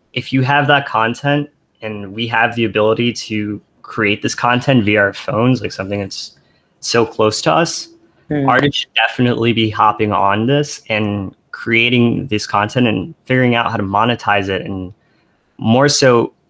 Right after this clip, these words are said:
Speaker 1: recycling the content, using it in their cross-channel promotions to, A, as you mentioned, not only be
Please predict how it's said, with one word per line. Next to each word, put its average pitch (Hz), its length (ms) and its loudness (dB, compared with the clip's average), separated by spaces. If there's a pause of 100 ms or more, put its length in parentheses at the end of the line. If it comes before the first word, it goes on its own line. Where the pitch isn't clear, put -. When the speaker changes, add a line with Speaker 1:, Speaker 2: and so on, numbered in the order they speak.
Speaker 1:
recycling 117 600 0
the 101 60 -2
content, 98 480 -6
using 113 300 0
it 117 140 -2
in 107 100 -6
their 104 100 -2
cross-channel 107 640 -2
promotions 110 800 -2 (640)
to, 110 500 0 (280)
A, 117 460 0
as 104 160 -2
you 107 80 2
mentioned, 107 360 0
not 107 140 4
only 110 280 0
be 101 420 -6